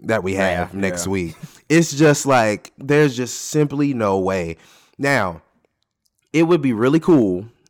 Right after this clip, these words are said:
Speaker 1: if they finally did decide to go from T V show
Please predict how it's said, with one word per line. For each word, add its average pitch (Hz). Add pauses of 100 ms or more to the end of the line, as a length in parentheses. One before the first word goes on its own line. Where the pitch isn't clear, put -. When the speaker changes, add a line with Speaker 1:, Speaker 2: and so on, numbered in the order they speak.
(180)
Speaker 1:
if 117
they 139
finally 180
did 180 (400)
decide 123
to 120
go 104
from 98
T 196
V 233
show 196